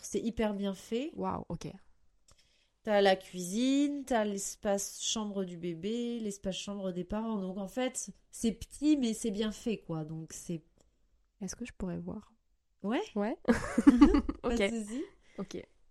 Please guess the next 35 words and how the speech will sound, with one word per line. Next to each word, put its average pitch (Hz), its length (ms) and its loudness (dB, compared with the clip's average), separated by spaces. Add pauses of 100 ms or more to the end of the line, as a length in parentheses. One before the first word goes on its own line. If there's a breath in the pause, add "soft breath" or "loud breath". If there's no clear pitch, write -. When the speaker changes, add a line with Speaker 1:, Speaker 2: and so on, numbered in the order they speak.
Speaker 1:
Et 220 840 6
au 220 120 4
début, 220 380 0
du 240 140 -2
coup, 294 480 2
ma 208 200 2
belle-mère 220 460 0
m'avait 208 340 -2
donné 214 360 -2
le 190 840 -2
couffin 247 600 -4
en 180 320 -6
osier 233 520 -2
de 185 320 -6
ses 170 840 -4
enfants. 240 320 -12 (280)
Speaker 2:
Ouais. 180 300 6 (600 loud breath)
Speaker 1:
Euh, 160 200 -2
que 190 140 -6
j'ai 170 160 -6
pris - 200 -4
volontiers. 190 680 -2
En 160 100 -6
plus, 175 140 -16
je - 100 -14
trouve 165 120 -14
ça 160 200 -8
Speaker 2:
C'est 156 80 -6
Speaker 1:
vraiment 180 320 2
Speaker 2:
super 185 240 6
Speaker 1:
joli. 175 120 6
Speaker 2:
beau, 202 220 12
ouais, 175 120 8
ouais, 165 120 4
ouais. 160 220 -2